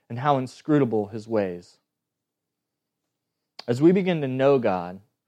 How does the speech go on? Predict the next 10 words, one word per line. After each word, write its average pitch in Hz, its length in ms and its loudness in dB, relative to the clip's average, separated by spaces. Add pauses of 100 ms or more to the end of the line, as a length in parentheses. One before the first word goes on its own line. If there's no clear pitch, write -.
(600)
it 120 120 -16
frees 180 560 0
us 147 240 0
from 127 180 -16
having 135 340 -6
to 131 120 -12
imagine 123 600 -4
our 117 180 -2
own 113 200 -6
God 85 300 -16